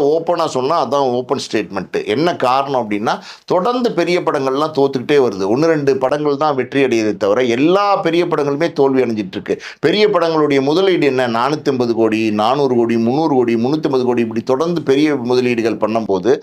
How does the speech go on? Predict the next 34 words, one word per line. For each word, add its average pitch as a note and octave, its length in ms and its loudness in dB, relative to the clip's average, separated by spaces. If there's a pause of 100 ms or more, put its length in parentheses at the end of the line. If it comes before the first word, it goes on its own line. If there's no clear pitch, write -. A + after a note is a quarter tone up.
(260)
தொடர்ந்து G3 520 2
ஒரு, D3+ 200 0
ஒரே E3 360 2
தயாரிப்பாளர் C#3+ 800 0
அந்த A#2 180 -2
மாதிரி B2 420 2
தொடர்ந்து A#2+ 380 -2
நாலு A2+ 260 0
படம், A2+ 240 -2
ஒரு A2+ 200 2
உதாரணத்துக்கு A2+ 460 0
லைக்கா, B2 280 0
நம்ம G#2+ 180 -2
எல்லா A2 200 0
படமும் A2+ 320 -4
சொன்னோம், A2+ 340 -2 (280)
அதே D#3+ 240 -2
மாதிரி E3+ 240 0
தோல்வியில D3+ 460 2
சந்திக்கும் B2 460 -2
போது, C3+ 360 0 (200)
அடுத்து F#3 380 -4
தயாரிப்பாளர்கள் D#3+ 920 0
இல்ல. G2+ 300 -2
இப்ப C#3+ 240 -2
சங்கர் E3+ 240 0
வந்து D#3 220 0
பெரிய D3 260 2
சம்பளம் B2+ 340 -2
கேட்கிறாரு F#2 480 -2
இந்தியன் C3 320 2
த்ரீயை C3+ 260 2
முடிச்சு G#2 360 -2
கொடுக்கறதுக்கு. F2+ 500 -4